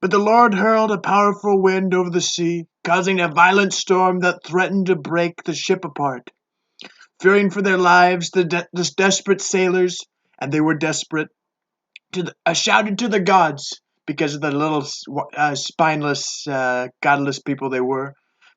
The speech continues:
for help and threw the cargo overboard to lighten the ship. But, uh, but all this time Jonah was sound asleep down in the hold. So the captain went down to, after him and says,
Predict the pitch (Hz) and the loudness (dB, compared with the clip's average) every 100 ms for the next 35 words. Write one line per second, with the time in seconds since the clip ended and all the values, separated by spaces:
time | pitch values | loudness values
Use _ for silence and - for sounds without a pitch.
0 | - 165 190 190 175 147 - 185 180 165 | -4 2 2 2 -2 -4 0 4 4 2
1 | 143 170 175 160 160 147 147 143 139 135 | -2 0 2 2 0 -2 -2 -2 -4 -4
2 | 151 143 143 143 143 120 - 131 - _ | -2 -2 -2 -4 -6 -8 -8 -8 -10 _
3 | _ _ _ _ _ _ _ _ - 180 | _ _ _ _ _ _ _ _ -2 0
4 | 175 185 - _ - 185 190 202 196 - | 2 -2 -4 _ -2 4 6 6 2 2
5 | 190 185 175 170 185 180 175 - 180 170 | 4 4 4 2 2 2 0 0 2 2
6 | 170 151 - 165 143 - 147 147 147 135 | 2 -2 -4 -4 -6 -4 0 0 0 -6
7 | 120 123 107 104 _ _ _ _ - - | -6 -6 -6 -12 _ _ _ _ -20 -20
8 | - - 170 160 180 170 175 175 180 160 | -10 -2 -2 0 2 2 2 2 2 2
9 | 165 156 160 - _ - - 147 151 - | 0 0 -8 -10 _ -12 -2 0 0 0
10 | 156 160 143 139 147 | 0 0 -4 -6 -8